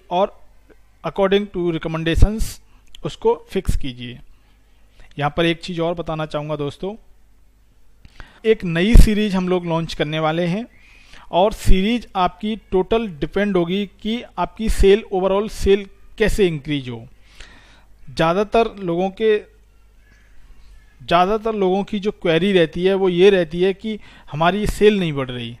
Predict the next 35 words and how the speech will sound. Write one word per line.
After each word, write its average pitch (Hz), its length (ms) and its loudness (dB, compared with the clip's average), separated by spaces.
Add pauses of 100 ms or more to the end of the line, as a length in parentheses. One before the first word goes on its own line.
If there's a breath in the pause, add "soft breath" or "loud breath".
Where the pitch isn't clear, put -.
लेकिन 170 260 -4
सेल 208 480 2
बढ़ने 156 480 -4
के 233 160 -6
पीछे 208 600 -4 (500 loud breath)
अगर 185 220 -2
बैकग्राउंड 185 560 0
की 190 100 -4
बात 160 320 -2
करेंगे, 160 400 -2
बैकएंड 170 640 -2
की 196 140 -6
बात 160 240 -4
करेंगे 165 300 -8
तो 180 100 -10
वहाँ 147 160 -8
पर 170 120 -4
बहुत 156 340 -12
सारे 175 320 -2
रीजंस 143 460 -2
होते 160 240 -6
हैं 175 240 -6
जो 165 140 -6
हम 170 180 -10
कंप्लीट 170 540 -10
नहीं 175 180 -4
कर 170 160 -4
पाते 147 320 -6
हैं, 160 80 -8
जो 160 100 -6
मीट 156 380 -6
नहीं 175 200 -8
कर 147 120 -6
पाते 139 320 -10
हैं, 156 300 -8